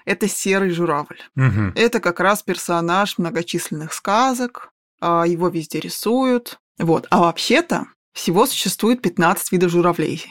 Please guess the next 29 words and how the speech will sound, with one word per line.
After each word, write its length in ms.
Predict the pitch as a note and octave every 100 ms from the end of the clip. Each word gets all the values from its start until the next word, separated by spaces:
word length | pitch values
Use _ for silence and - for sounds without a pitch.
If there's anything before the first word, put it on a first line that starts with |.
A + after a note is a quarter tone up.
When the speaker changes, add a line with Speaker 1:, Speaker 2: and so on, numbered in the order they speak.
| -
Speaker 1:
и 220 | - G3+
семь 280 | F#3 B3 D#4
из 120 | A#3+
них 160 | A3 B3
живет 240 | F#3+ G3
в 20 | -
России. 480 | F3 - - - - _ _
Speaker 2:
Ага. 360 | F3 F#2+ F#2+ F2+
И 140 | D3+
мы 140 | C3 D#3
будем 280 | C#3+ A#2 A2+
говорить 420 | A2 G#2 C#3 E3+
сегодня 840 | - A2 G#2 C#3 E3 D#3 D3+ C#3+ C3
Speaker 1:
В 40 |
основном 420 | F#3+ G#3 G3+ A#3+
про 160 | G#3 E3+
серого, 640 | - F#3 E4 C#4+ F3+ F#3 - _ -
немножко 420 | F#3 G3+ C4 A3+
поговорим 580 | - E3+ E3+ E3+ A3+ A#3
про 440 | F#3+ F#3+ F3+ E3+ _ _ _
парочку 440 | F#3+ F3 E3+ - D#3+
других, 600 | E3+ F3+ D4 - - - _ _ _ _ -
которые 400 | G3 G#3 F#3+ E3
гораздо-гораздо 760 | F#3+ F3+ E3+ F3 E3 E3 E3
реже 240 | E3+ E3+ F3+
встречаются, 600 | - - A#3+ F4 F4 F#3
но 80 | E3+
тоже 240 | F#3+ F3
можно 460 | D#3+ E3+ E3+ F#3+